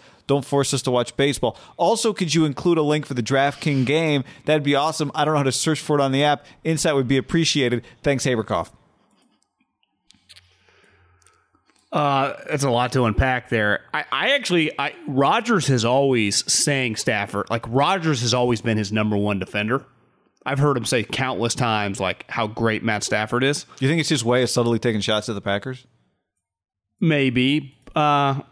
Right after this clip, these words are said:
Speaker 2: yeah, I mean, he-, hell, at this point in time, you never know. I, I think it would be pretty hard for him to, to jump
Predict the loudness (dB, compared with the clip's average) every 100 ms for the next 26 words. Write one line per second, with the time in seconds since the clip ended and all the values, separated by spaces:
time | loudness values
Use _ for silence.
0 | _ -4 -2 0 0 0 -2 -4 0 0
1 | 0 -2 -2 -2 -2 0 0 0 0 0
2 | 0 0 0 2 0 -4 -14 _ _ _
3 | _ _ _ -4 -4 -4 -2 0 0 -2
4 | -2 -2 -2 0 -2 -2 -2 -2 -2 -6
5 | -12 _ _ -12 -12 -10 -4 0 0